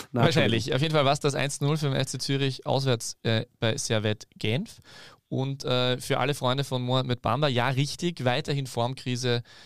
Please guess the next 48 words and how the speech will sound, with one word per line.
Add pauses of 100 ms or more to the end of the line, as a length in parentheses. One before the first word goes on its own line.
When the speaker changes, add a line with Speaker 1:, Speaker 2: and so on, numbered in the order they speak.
(220)
Speaker 2:
er
steht
weiterhin
bei
sechs
Saisontoren
in
zehn
Spielen. (360)
Da
wird's
schon
langsam
knapp (200)
mit
der, (120)
mit
der,
mit
der
Top-Karriere. (1000)
Speaker 1:
Und
was
wir
noch
nicht
angesprochen
haben,
aber
darüber
möchten
wir
ganz
kurz
reden.
Liebe
Lask-Fans,
äh, (100)
sehr,
sehr
kreativ. (640)
Speaker 2:
Ach
so,
ja,
die
Speaker 1:
Äh,
Speaker 2:
Waschmittel,
gell?